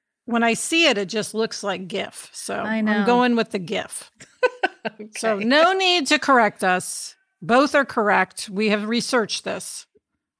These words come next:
Speaker 1: at length.
Speaker 2: Extensively. <laughs> Okay, Liz, it's time for, drum roll, please. I can't even believe I'm saying this. It's been over a year.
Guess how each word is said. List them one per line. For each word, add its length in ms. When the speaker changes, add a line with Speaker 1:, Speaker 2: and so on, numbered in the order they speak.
Speaker 1:
at 120
length. 200
Speaker 2:
Extensively. 960
<laughs> 60
Okay, 420
Liz, 260
it's 280
time 640
for, 840
drum 600
roll, 220
please. 320
I 100
can't 240
even 160
believe 240
I'm 160
saying 600
this. 240
It's 180
been 500
over 440
a 100
year. 720